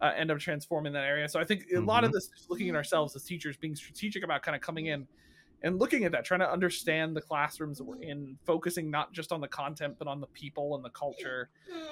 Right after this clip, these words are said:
Speaker 1: um, and being able to leverage
Speaker 2: Mm-hmm.
Speaker 1: that to teach well, I think is things that we can kinda take away as we're looking at how, how we, how teaching and learning can work, um,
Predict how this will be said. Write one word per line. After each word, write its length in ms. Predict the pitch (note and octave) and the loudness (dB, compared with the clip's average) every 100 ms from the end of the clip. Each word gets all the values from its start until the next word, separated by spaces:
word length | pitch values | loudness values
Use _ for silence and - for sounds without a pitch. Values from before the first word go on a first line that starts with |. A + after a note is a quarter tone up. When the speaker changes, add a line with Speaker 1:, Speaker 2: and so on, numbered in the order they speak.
| C#4 | -4
Speaker 1:
um, 380 | C3+ C3 B2 B2 - | -2 0 0 -2 -6
and 140 | C#3+ | -2
being 140 | D#3 D#3 | 0 0
able 220 | D#3 D3+ | 0 -2
to 80 | D3+ | -2
leverage 400 | C#3 C3+ A#2 D3 | 0 0 2 0
Speaker 2:
Mm-hmm. 100 | E3+ | 0
Speaker 1:
that 240 | B2 A2+ - | -4 -4 -14
to 80 | - | -12
teach 260 | C#3+ - | -12 -6
well, 240 | C3+ C3+ A2+ | -2 0 -2
I 60 | |
think 180 | - C3 | -6 -12
is 80 | B2 | -10
things 220 | - C#3 | -10 -10
that 100 | - | -12
we 100 | D3 D3 | -14 -10
can 80 | |
kinda 180 | D3 D#3+ | -6 -6
take 220 | D3 E3 | -4 -6
away 260 | C#3+ C#3 C#3 | 0 0 0
as 140 | B2+ | -4
we're 100 | A#2+ A2+ | -10 -12
looking 340 | C3 - C#3 B2 | -12 -8 -8 -4
at 200 | A2+ B3 - _ _ _ B3+ C4+ | -6 -8 -14 _ _ _ -14 -12
how, 540 | - E3+ E3+ D#3+ D3 - | 2 4 6 6 4 0
how 240 | - F3+ | 2 4
we, 300 | F3 E3+ E3+ - _ F3 | 4 2 -6 -12 _ -2
how 100 | G3 | -2
teaching 360 | F#3+ G3+ G3+ F#3 | -2 -4 -4 -2
and 80 | |
learning 280 | F3+ F#3+ F#3+ F3+ | -2 -2 -2 -4
can 180 | D#3+ | -6
work, 280 | D3 - C4 C4 C4 B3+ _ _ - | -4 -4 -6 -14 -14 -16 _ _ 0
um, 440 | D3+ D3 C#3 C3 | 4 6 4 0